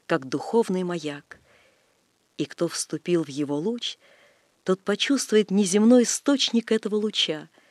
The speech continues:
И, покидая землю, он спокойно и радостно вступит в тот вечный мир, которому всю жизнь принадлежали его помыслы. И если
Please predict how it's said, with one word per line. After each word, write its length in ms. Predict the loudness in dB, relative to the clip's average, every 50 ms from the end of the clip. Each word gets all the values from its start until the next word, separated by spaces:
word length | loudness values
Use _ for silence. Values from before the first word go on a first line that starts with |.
| _ _ _ _ _ _ _ _ _ _ _ _ _ _ _ _
И, 80 | -10 -10
покидая 520 | -8 -6 -4 -4 -2 -2 -2 -4 -4 -4
землю, 600 | -6 -6 -4 0 0 0 0 -2 -6 -10 -12 -18 -20 _ -20 -20 _ _ _ _ _ _ _ -4
он 120 | -2 0
спокойно 720 | 2 0 0 2 0 2 4 8 10 10 10 10 8 8
и 20 | 8
радостно 580 | 8 8 8 6 4 2 -4 -2 -2 -2 -2
вступит 540 | 0 -2 -6 -2 0 0 2 2 0 -4 -4
в 100 | -6 -8 -6
тот 200 | -4 -4 -4 -2
вечный 500 | 0 0 0 0 -2 -4 -4 -4 -4 -2
мир, 420 | -2 0 0 2 0 0 -2 -6 _ -20 -20 -20 -20 -20 -20 -20 _ _ _ _ _ _ _
которому 480 | -2 0 4 6 6 8 8 8 6
всю 300 | 6 4 2 0 2 2
жизнь 440 | 2 4 4 4 4 4 2 -2 -8 -16 _ -20 -20 _ _ _ _ _ _ _ _ _ _ _ _
принадлежали 840 | -8 -4 -2 -2 -2 -4 -4 -4 -6 -4 -4 -2 -2 -2 -2 -4 -4
его 320 | -4 -4 -4 -2 -4 -4
помыслы. 800 | -4 _ -4 -4 -4 -4 -6 -10 -12 -14 -14 -14 -16 -18 -18 -20 _ _ _ _ _ _ _ _ _ _ _ _ _ _ _ _ _ _ _ _ _ _ _ _ _ _ -6
И 60 | -4
если 440 | -2 -2 -2 -2 -2 -2 -2 -4